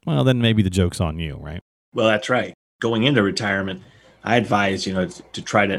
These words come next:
Speaker 2: have as little or no debt, you know, if you can, uh, because it's just gonna make your lifestyle so much easier to maintain.
Speaker 1: Mm-hmm.
Speaker 2: And so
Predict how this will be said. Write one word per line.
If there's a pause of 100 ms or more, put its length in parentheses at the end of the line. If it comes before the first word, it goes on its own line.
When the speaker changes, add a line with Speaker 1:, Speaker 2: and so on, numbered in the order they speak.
Speaker 2:
have
as
little
or
no
debt, (320)
you
know,
if
you
can, (560)
uh,
because
it's
just
gonna
make
your
lifestyle
so
much
easier
to
maintain.
Speaker 1:
Mm-hmm. (320)
Speaker 2:
And
so